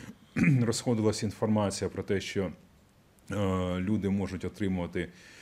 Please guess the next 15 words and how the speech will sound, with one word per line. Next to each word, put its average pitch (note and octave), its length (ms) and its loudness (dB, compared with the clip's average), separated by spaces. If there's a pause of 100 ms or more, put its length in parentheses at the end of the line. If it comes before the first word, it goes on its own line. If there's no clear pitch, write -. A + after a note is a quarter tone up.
(200)
кваліфіковану A#2+ 800 4
психологічну G2+ 800 -2
допомогу F2+ 640 -2
від, F2 240 -4 (960)
е, F2+ 300 -2
фахівця, A#2 600 0
який G2+ 340 0
розуміється F2+ 800 -2
на, F#2 180 0
е, E2 40 -4 (640)
в - 120 -6
тому F3 320 4
числі G2+ 600 0
на, B2 440 2 (140)
е, A2 40 0